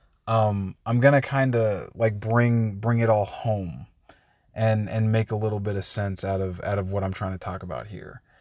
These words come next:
There, about, where are we, where are we at, June?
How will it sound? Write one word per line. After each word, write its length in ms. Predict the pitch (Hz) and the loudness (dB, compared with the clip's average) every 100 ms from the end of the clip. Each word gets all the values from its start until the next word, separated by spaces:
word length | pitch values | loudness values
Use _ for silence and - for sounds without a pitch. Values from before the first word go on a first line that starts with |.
| _ _ _ _ _ _ _ _ _ - | _ _ _ _ _ _ _ _ _ -10
There, 640 | 113 131 170 185 180 139 - _ _ _ _ _ _ _ _ _ | 2 4 6 6 4 -2 -8 _ _ _ _ _ _ _ _ _
about, 520 | 120 131 139 135 - - - - - _ - | 4 8 8 6 0 -14 -14 -16 -20 _ -12
where 180 | 127 | -8
are 40 | 104 | -8
we, 200 | 98 85 | -10 -12
where 120 | 113 | -12
are 40 | 98 | -12
we 100 | 95 | -12
at, 160 | - | -14
June? 360 | - 107 110 | -6 -4 -2